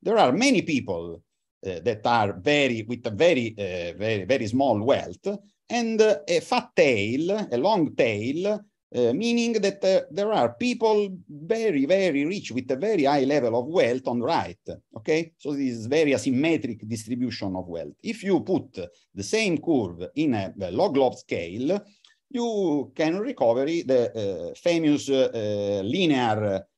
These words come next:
behavior with a negative slope that is usually between, uh, minus one and, uh, minus two, indicating the, the Pareto law.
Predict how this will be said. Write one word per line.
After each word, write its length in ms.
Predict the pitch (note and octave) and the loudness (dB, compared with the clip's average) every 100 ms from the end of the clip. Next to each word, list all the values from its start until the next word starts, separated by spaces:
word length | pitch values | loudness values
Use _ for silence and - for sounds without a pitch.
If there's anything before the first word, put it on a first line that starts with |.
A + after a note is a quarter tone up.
| _ | _
behavior 440 | C3 D3 B2 D#3 C#3+ | 0 4 4 4 2
with 180 | C3 | 0
a 60 | B2+ | 0
negative 360 | C#3 A#2+ G#2+ A2 | 0 -2 -6 -4
slope 480 | C#3 B2 G2 - E3+ F#3+ _ _ _ | 2 2 2 -2 -4 -4 _ _ _
that 200 | F2+ G2 - | -12 -10 -8
is 200 | G#2+ G2+ | -8 -4
usually 400 | B2 A2+ G#2 G2+ | -4 -2 -4 -4
between, 500 | G#2 B2 A#2+ G#2+ G#2 | -8 -4 -4 -2 -2
uh, 220 | G2 F#2+ | -2 -2
minus 420 | G2+ A#2+ A2+ A2+ | -2 0 -2 -2
one 260 | A#2 G2+ F#2+ | -2 0 -2
and, 240 | F#2 F#2 | -6 -4
uh, 320 | F#2+ F2+ F2 F2 | -4 -4 -6 -4
minus 400 | G#2+ A2 C#3+ - | -2 -2 -4 -2
two, 380 | E3+ D3+ F#3+ - _ _ F#3+ | 0 2 0 -6 _ _ -6
indicating 600 | G#3 B3+ G#2 A2 F#3+ G3 | -6 -4 -6 -6 -4 -2
the, 100 | G3+ | 2
the 1040 | B2+ D3 F3+ D#3 B2 C3 B2+ B2 A#2+ A2+ | 4 6 6 6 4 4 4 4 2 0
Pareto 340 | C#3+ B2+ A2+ A2+ | 2 2 0 -2
law. 240 | F#2+ E2+ | -2 -4